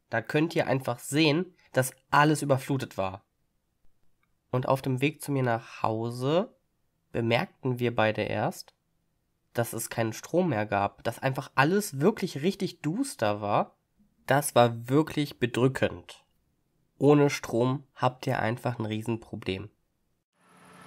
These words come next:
Diese seltsame Erscheinung konnte man direkt neben der Wupper finden, und zwar als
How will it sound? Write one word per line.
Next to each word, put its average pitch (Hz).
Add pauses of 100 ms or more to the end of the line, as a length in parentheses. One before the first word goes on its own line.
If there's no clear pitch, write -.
(3750)
Diese 131
seltsame 120
Erscheinung 123
konnte 120
man 117
direkt 123
neben 117
der 107
Wupper 98
finden, 101 (480)
und 110
zwar 123
als -